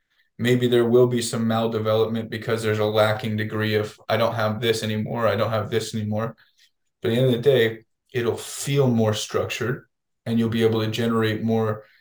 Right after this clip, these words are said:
acute sensation down through that nerve line. So if you think about, like, a root system, most of us jump from,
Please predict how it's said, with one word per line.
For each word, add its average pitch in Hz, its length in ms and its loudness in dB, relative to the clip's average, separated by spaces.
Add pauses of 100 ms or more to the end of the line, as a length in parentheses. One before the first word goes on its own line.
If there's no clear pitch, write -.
(140)
acute 131 540 -6
sensation 113 800 0
down 113 420 0
through 120 400 0
that 110 240 0
nerve 110 260 -6
line. - 380 -14 (460)
So 120 200 2
if 113 80 -2
you 120 80 0
think 139 220 2
about, 127 200 6
like, 120 120 4
a 117 100 4
root 127 320 4
system, 107 680 -8
most 131 320 2
of 127 120 -2
us 123 200 2
jump 120 360 0
from, 117 420 -2